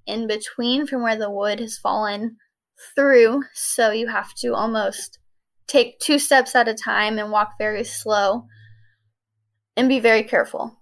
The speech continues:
because the bridge is very old and very scary, and I, it could fall apart while you're walking across it. Yeah, so a lot of the kids in Delphi explore the trails over in that area. Um,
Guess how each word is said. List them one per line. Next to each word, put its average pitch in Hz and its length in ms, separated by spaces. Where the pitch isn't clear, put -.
because 247 240
the - 80
bridge - 260
is - 320
very 240 360
old 277 400
and 254 120
very 226 240
scary, 240 480
and 226 140
I, 226 140
it 294 160
could 294 160
fall 262 240
apart 220 580
while - 160
you're - 120
walking - 320
across - 340
it. - 140
Yeah, 254 400
so 262 240
a 233 180
lot 220 380
of 302 160
the 330 100
kids 254 380
in 247 200
Delphi 233 760
explore 233 580
the 233 100
trails 233 460
over 269 500
in 240 160
that 233 280
area. 233 640
Um, 208 380